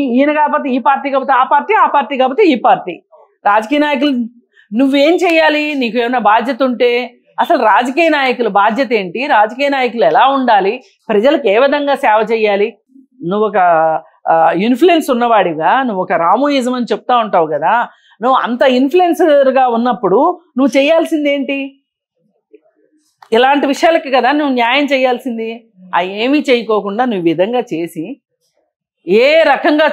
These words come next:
చూసినా సరే నువ్వు చేసింది తప్పు. ఖచ్చితంగా ఈ విషయంలో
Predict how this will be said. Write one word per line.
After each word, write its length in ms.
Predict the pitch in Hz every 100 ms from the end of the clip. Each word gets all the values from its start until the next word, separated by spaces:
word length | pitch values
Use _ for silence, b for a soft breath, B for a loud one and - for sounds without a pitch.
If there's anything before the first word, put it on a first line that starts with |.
| 254
చూసినా 340 | 240 233 233
సరే 500 | 214 160 175 165 - 160 _ _ -
నువ్వు 380 | 180 214 254 254
చేసింది 540 | 196 180 175 160 226 262
తప్పు. 680 | 160 147 - _ 226 262 - _ _ _ _ _ _ _ _ _ _ _ _ -
ఖచ్చితంగా 960 | 196 - - 285 269 254 247 269 302 b b b _
ఈ 120 | 208
విషయంలో 760 | 202 196 - 262 220 202 208